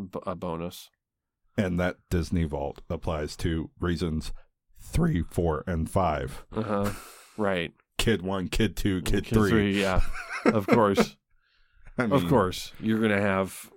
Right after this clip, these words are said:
Speaker 1: you know, you're gonna have plenty of content to throw on when the fucking kids wanna watch T V. You know,
Speaker 2: Yeah.
Speaker 1: for me as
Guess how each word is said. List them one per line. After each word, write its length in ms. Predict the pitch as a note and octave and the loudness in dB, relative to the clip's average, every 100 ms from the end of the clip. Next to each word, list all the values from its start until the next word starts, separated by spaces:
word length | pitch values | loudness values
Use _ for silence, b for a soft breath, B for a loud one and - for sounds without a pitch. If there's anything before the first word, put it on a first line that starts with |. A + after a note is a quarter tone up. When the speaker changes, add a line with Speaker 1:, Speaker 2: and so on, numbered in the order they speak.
| - | -4
Speaker 1:
you 100 | A2+ | 0
know, 240 | G2+ G2 F#2 | 2 2 0
you're 200 | A2 G#2+ | 0 0
gonna 140 | G#2 | 2
have 140 | G2+ F2+ | 0 0
plenty 360 | A#2 G#2+ - G2+ | 0 0 0 -2
of 100 | - | 0
content 480 | A2 G2 F#2+ G2+ F2+ | -2 -2 -2 -6 -6
to 80 | |
throw 360 | F2 A#2 G#2 G2 | -6 2 4 4
on 280 | G2 F#2+ F#2 | 4 0 -2
when 180 | F#2 F#2 | -4 -4
the 60 | |
fucking 340 | F2 G2 - F2+ | -4 -4 -4 -6
kids 220 | G2+ F2+ | -6 -4
wanna 180 | F#2 F2 | -6 -6
watch 220 | D#2+ - | -8 -10
T 180 | F#2+ E2+ | -8 -6
V. 280 | F#2 D#2 D#2 b b b b b b _ | -6 -8 -12 b b b b b b _
You 140 | A#2+ G#2+ | -2 0
know, 40 | |
Speaker 2:
Yeah. 60 | G#2 | 0
Speaker 1:
for 180 | - G#2 | 0 2
me 380 | B2+ D#3 C#3 | 6 6 4
as 560 | A#2 A2+ G#2 G2+ F#2 | 4 2 2 0 -2